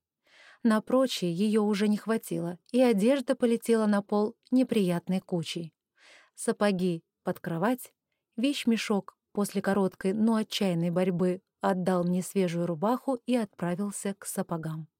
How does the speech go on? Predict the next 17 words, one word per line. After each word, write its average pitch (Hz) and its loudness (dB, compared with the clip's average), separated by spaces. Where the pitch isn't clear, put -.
Вялая 214 4
мысль 208 2
о 196 2
том, 202 0
что - -4
надо 190 2
бы 190 0
распинать 208 -2
все - -6
мое 175 0
барахло 180 -2
хотя 196 -2
бы 180 -2
равномерным 185 0
слоем 226 -2
по 180 -6
полу, 165 -2